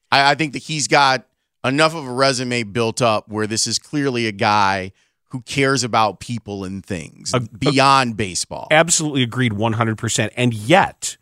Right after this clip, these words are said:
Speaker 2: Daryl Van Schouwen of the Sun-Times reported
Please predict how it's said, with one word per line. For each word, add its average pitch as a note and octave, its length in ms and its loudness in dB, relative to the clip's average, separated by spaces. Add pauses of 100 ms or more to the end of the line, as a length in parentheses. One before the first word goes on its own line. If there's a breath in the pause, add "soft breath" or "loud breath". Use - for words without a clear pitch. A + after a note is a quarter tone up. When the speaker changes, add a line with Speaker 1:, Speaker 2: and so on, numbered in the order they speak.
(720)
Speaker 2:
Daryl C#3 300 4
Van A2+ 220 -2
Schouwen C#3+ 400 2
of G#2+ 100 -8
the A2 60 -8
Sun-Times A2 960 -2
reported A2 600 -2